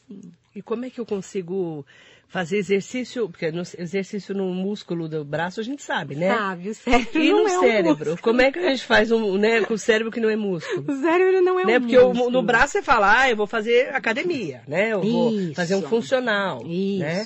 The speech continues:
Speaker 1: isso.
Speaker 2: E
Speaker 1: Você
Speaker 2: no
Speaker 1: sabe
Speaker 2: cérebro? Como é que faz
Speaker 1: trabalhar.
Speaker 2: exercício no cérebro?
Speaker 1: Então, olha só, se eu peço pra você agora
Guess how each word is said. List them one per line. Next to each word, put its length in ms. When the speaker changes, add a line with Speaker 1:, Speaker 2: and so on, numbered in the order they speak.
Speaker 1:
isso. 200
Speaker 2:
E 60
Speaker 1:
Você 60
Speaker 2:
no 140
Speaker 1:
sabe 140
Speaker 2:
cérebro? 260
Como 140
é 40
que 60
faz 140
Speaker 1:
trabalhar. 200
Speaker 2:
exercício 360
no 80
cérebro? 420
Speaker 1:
Então, 240
olha 260
só, 440
se 160
eu 40
peço 380
pra 160
você 300
agora 840